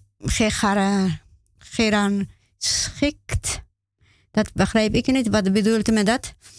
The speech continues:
En over die vierkanten, het, eh, geheel symboliseert de organisatie in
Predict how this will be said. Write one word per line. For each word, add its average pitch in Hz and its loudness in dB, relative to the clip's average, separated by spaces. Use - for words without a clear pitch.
En 233 0
over 233 2
die 214 2
vierkanten, 254 2
het, 220 0
eh, 208 4
geheel 226 2
symboliseert 220 2
de 185 -2
organisatie 214 0
in 220 0